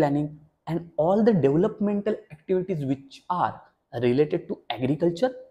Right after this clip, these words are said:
and rural development। अगर इसके डिपार्टमेंट्स के बारे में बात करते हैं, we have the first department which is actually related to formulation of policies and farm sector initiative, जो कि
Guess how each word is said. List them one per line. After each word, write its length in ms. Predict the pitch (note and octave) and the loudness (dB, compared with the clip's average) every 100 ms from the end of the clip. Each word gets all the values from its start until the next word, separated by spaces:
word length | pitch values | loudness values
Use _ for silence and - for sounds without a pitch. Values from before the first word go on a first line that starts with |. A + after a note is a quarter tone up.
| _ - | _ -6
and 120 | E3 F3 | 0 2
rural 320 | C3 A2 G2 | 2 0 -4
development। 480 | F2+ F2+ F2+ - - _ _ _ _ - | -6 -8 -12 -18 -20 _ _ _ _ 0
अगर 380 | E3 E3+ - - | 4 4 2 -6
इसके 220 | D#3 - F3 | -6 2 2
डिपार्टमेंट्स 640 | C3 B2+ D#3+ D#3+ E3+ E3+ | 2 0 -4 -2 -2 0
के 100 | F3 | 0
बारे 200 | D#3+ D#3+ | 0 0
में 140 | E3 | 0
बात 220 | D3+ D#3 - | -2 -4 -6
करते 240 | D#3 - | -6 -4
हैं, 300 | E3+ - _ _ - | -4 -6 _ _ 0
we 120 | D#3 | 2
have 200 | D3+ D#3 | 2 0
the 220 | D3+ C#3+ D3+ C#3 | 0 0 4 4
first 140 | D#3 | 4
department 560 | C#3+ D3 D3 - D#3 F#3+ - - | 4 4 4 4 0 0 -8 -2
which 240 | B2+ B2+ | -2 0
is 100 | D#3+ D#3 - _ _ - | -2 -2 -16 _ _ -4
actually 400 | B2+ - F3 F3+ | -4 0 2 4
related 380 | D3 C#3+ D3+ D3+ D#3 | 4 2 2 -2 0
to 60 | E3+ C3 | 0 0
formulation 440 | C3+ D3 C#3+ D#3 | 0 0 -2 -4
of 60 | D3+ D3+ - | -8 -8 -2
policies 360 | A#2+ B2+ - A#3 - _ _ _ _ D3+ | 0 0 -4 -6 -8 _ _ _ _ -6
and 240 | E3+ A3+ - - - D#3+ | -2 -4 -4 -12 -2 0
farm 240 | F3+ A3+ - | 2 0 -2
sector 280 | - - G#3 A3+ - | -6 0 -2 -2 -2
initiative, 420 | C#3 C#3 A2 G2 A2 | 0 0 0 -2 -4
जो 160 | A#2+ | -4
कि 380 | C3 F3+ - | -4 -6 -6